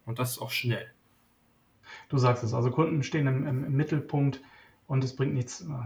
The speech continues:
Speaker 2: äh, genau, für sich im, im stillen Kämmerlein etwas zu entwickeln, ohne die Kunden da einzubeziehen. Und ich glaube, das ist, ähm,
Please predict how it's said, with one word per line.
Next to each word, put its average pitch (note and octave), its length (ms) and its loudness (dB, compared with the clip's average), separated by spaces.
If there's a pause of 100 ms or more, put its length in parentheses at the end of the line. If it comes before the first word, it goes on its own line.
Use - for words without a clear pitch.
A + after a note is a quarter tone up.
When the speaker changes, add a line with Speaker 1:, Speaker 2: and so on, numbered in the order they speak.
(280)
Speaker 2:
äh, - 60 -6 (200)
genau, A#2+ 440 0
für D#3 120 2
sich D3+ 260 4
im, D3 220 2
im C#3+ 100 0
stillen C#3+ 400 2
Kämmerlein C#3+ 520 2
etwas - 260 -2
zu D3+ 60 -4
entwickeln, C#3 500 0
ohne C3+ 220 0
die B2+ 200 -4
Kunden D#3 240 0
da B2 120 -2
einzubeziehen. B2 640 -2 (520)
Und C3 120 0
ich B2 100 -4
glaube, C3 360 0
das B2 200 -2
ist, - 240 -4
ähm, B2 420 -4